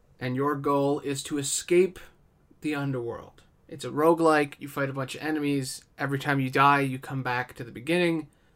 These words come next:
back to the pool of blood, to see your father as he mocks you for you failing to leave. And slowly, as you make friends and gain strength and upgrade your weapons and learn the ins and outs of the underworld, you eventually make it to the surface,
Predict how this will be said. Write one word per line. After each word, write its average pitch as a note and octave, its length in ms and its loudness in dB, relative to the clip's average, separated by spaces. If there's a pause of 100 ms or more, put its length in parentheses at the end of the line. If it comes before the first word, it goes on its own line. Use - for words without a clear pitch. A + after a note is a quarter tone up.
(200)
back C3 180 -2
to - 80 -12
the B2+ 80 -8
pool C#3+ 380 -2
of C3 120 -6
blood, D3 440 -2 (300)
to C#3 100 -10
see C#3 180 -6
your C3 160 -4
father C3 420 2
as B2+ 180 -2
he A#2 120 -10
mocks A#2+ 400 -6
you C3 160 -4
for A#2+ 160 -10
you A2 160 -10
failing B2+ 480 0
to C3 100 -12
leave. D3+ 460 0 (480)
And D#3+ 140 0
slowly, G#3 520 8
as D3 220 -2
you C#3+ 140 4
make C#3 240 0
friends G#3+ 480 4
and B2+ 160 -2
gain G#2+ 260 -6
strength D#3 600 -2
and A2+ 100 -6
upgrade G#2+ 420 -8
your G2 80 -14
weapons B2+ 800 -4 (380)
and C3 240 -4
learn B2+ 260 0
the B2+ 100 -2
ins C3 280 -4
and B2 80 -4
outs B2 240 -8
of C3 60 -12
the A#2 100 -8
underworld, C3 520 -2 (300)
you C#3 100 -4
eventually C#3+ 360 -4
make C3+ 200 0
it C3 60 -10
to C3+ 80 -10
the B2+ 80 -8
surface, A2+ 640 -6